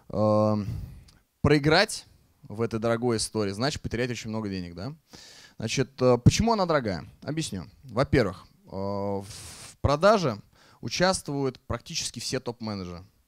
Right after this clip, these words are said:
То есть все руководители различных направлений, руководители, эм, ну, то есть, понятно,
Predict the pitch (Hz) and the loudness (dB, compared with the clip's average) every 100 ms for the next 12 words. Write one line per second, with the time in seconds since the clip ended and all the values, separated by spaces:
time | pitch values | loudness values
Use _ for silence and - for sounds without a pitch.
0 | _ _ _ 107 - - - - 196 196 | _ _ _ -10 -10 -14 -8 -4 2 2
1 | 160 - _ _ _ _ - 110 131 131 | 2 -4 _ _ _ _ -4 -2 0 2
2 | 143 165 120 113 104 117 135 - 117 117 | 2 -2 -2 0 0 0 -2 -6 -6 -6
3 | - 117 104 95 90 87 101 110 113 127 | -2 0 0 -2 -6 -10 -8 -2 -2 0
4 | 151 139 123 117 - - - _ - 98 | -4 0 2 2 -2 -14 -20 _ -8 -2
5 | 101 101 98 - - - - - 185 - | 0 0 -2 -6 -16 -20 -12 2 2 4
6 | - 180 147 | 4 4 2